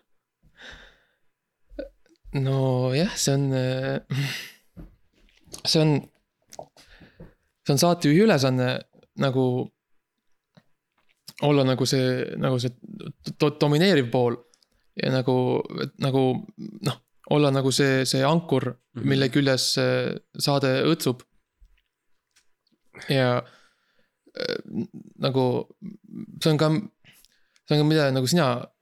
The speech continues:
Speaker 1: peaks tegema.
Speaker 2: Okei, peaks olema
Speaker 1: Lihtsalt
Speaker 2: domineerivam.
Speaker 1: Ja, ja, ja, ja. Ja, ja. Domineeri, domineeri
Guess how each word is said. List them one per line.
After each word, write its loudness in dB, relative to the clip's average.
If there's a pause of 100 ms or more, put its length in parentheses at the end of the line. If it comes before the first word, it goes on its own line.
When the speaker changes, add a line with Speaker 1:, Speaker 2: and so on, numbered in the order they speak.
(240)
Speaker 1:
peaks -4
tegema. 0 (880)
Speaker 2:
Okei, -4 (140)
peaks -2
olema 0
Speaker 1:
Lihtsalt 4
Speaker 2:
domineerivam. -2 (840)
Speaker 1:
Ja, 0
ja, 2
ja, 2
ja. 2 (800)
Ja, -2
ja. 2 (1400)
Domineeri, 2
domineeri 2